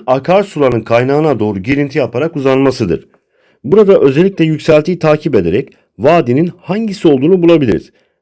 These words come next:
Burada yükselti altı yüz, sekiz yüz, bin, bin iki yüz diye artış ediyor. Artış gösteriyor. Dolayısıyla burada sivri uca doğru yükseltinin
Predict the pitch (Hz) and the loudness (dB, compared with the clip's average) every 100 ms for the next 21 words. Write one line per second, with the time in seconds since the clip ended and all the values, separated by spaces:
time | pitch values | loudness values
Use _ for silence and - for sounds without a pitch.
0 | _ 131 190 202 196 - 165 156 147 156 | _ -4 -2 -2 -2 2 2 2 2 2
1 | 147 - 117 120 - - 139 131 110 98 | 2 -2 -4 -4 -8 -6 -6 -6 -8 -6
2 | 110 98 117 139 - _ _ _ _ - | -6 -2 -2 -2 -6 _ _ _ _ -2
3 | 156 156 - 107 107 156 131 - 110 87 | 0 0 -2 -2 2 2 0 -4 -8 -8
4 | 78 - _ _ _ - 107 104 104 - | -8 -14 _ _ _ -10 -8 -6 -8 -8
5 | 69 - 85 107 160 - _ _ _ 120 | -10 -6 0 2 2 -4 _ _ _ 0
6 | 165 196 196 196 180 180 180 104 - - | 4 4 2 -2 0 2 4 2 -2 -10
7 | 120 151 214 196 185 143 113 127 160 - | -6 -4 -2 0 2 4 2 0 -4 0
8 | 135 104 90 104 165 165 | 0 0 -2 -2 -4 -8